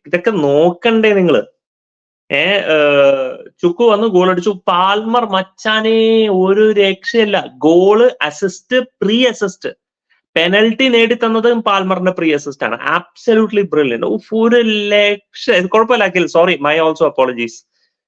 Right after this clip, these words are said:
Um, ഏഹ്, പുള്ളിക്കാരൻ, ഏഹ്, മറ്റേത് സസ്പെൻഡഡ് ആണ്,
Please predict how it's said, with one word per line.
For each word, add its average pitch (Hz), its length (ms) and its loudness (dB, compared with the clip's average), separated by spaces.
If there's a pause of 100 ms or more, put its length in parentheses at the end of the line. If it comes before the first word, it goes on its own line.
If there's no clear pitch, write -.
(140)
Um, 117 360 0 (1000)
ഏഹ്, 117 340 2
പുള്ളിക്കാരൻ, 220 540 0
ഏഹ്, 196 100 2
മറ്റേത് 180 300 -2
സസ്പെൻഡഡ് 190 500 -4
ആണ്, 127 180 -2